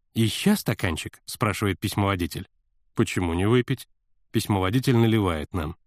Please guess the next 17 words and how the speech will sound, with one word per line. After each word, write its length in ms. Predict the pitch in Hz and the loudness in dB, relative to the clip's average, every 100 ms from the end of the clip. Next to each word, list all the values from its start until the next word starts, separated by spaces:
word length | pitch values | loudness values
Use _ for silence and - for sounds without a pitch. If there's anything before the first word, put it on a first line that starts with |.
| - | -2
Мы 140 | 120 | 0
пьём. 340 | 113 90 76 - _ _ _ _ _ - | 0 -2 -4 -8 _ _ _ _ _ -2
«Значит, 580 | 95 185 - 165 - - _ _ | 2 2 2 -4 -6 -20 _ _
так», 320 | - 95 - - _ | -2 -2 -4 -14 _
заявляет 560 | 101 98 92 90 87 82 | -4 0 0 0 -2 -2
Деббелинг, 560 | 87 76 78 - - _ _ _ - | -4 -4 -6 -8 -12 _ _ _ -4
«на 180 | 104 92 | -2 0
той 380 | - 170 185 - - | 2 2 2 0 0
неделе». 640 | 110 117 87 78 - - - _ _ _ _ - | 2 2 2 -2 -4 -10 -18 _ _ _ _ -6
«Значит, 560 | 90 104 147 - 147 | 0 4 4 2 -2
сегодня», 680 | - - 156 156 117 82 76 - | -2 2 4 6 4 2 -6 -8
говорит 340 | 95 92 87 82 | -2 0 0 0
Георг. 460 | 90 90 73 - - _ _ - | 0 0 -2 -10 -20 _ _ -8
«Где 360 | 98 113 147 147 | -4 2 4 4
деньги?» 560 | 143 131 92 78 69 _ _ _ _ _ - | 4 4 2 0 -6 _ _ _ _ _ -4
Деббелинг 520 | 113 113 107 107 - | 0 2 2 2 0
обижен. 460 | 113 95 78 78 | 0 0 -2 -6